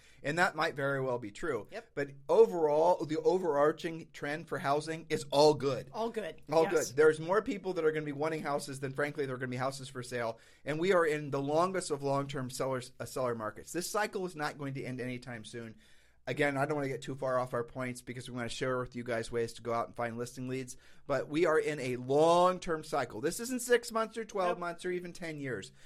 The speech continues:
Speaker 1: We're, because it's going to take forever for there to be a number, uh, the number of new homes being constructed.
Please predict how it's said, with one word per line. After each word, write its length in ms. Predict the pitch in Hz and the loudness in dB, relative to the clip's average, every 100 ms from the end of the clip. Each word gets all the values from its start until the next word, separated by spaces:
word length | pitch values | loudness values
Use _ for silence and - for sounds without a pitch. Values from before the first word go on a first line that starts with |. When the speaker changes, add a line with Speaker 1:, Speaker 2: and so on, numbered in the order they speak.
| - - | -18 -2
Speaker 1:
We're, 180 | 151 | -2
because 400 | 156 151 160 160 | 0 -4 -2 0
it's 160 | 160 156 | -2 -4
going 240 | 180 185 | -6 -4
to 80 | 208 | -4
take 340 | 208 185 160 - | -6 -4 -6 -6
forever 760 | - 160 165 - 170 156 110 - _ - _ - | -4 -2 0 2 2 2 -2 -6 _ -20 _ -6
for 140 | 139 | -2
there 200 | 147 156 | 2 2
to 120 | 160 | 0
be 360 | 160 156 131 123 - - - 127 | -2 -2 -2 -6 -14 -20 -10 -4
a 240 | 127 123 - | -2 -2 -4
number, 640 | 127 135 156 180 185 175 - | -6 0 2 2 2 2 0
uh, 100 | 127 120 | -2 -2
the 160 | 139 | -4
number 280 | 139 165 202 | 0 0 0
of 80 | 175 | 0
new 180 | 165 165 | -2 -2
homes 320 | 160 156 147 | -2 -2 -4
being 220 | 147 139 | -6 -6
constructed. 640 | 139 135 143 135 135 104 | -8 -6 -2 -2 -4 -10